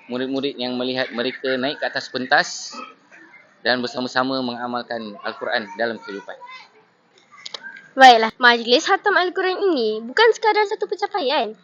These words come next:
Speaker 2: tetapi juga satu langkah awal usaha bagi para pelajar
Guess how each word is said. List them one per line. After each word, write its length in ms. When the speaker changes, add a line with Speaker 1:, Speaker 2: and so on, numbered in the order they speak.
Speaker 2:
tetapi 640
juga 320
satu 480
langkah 400
awal 560
usaha 480
bagi 240
para 240
pelajar 480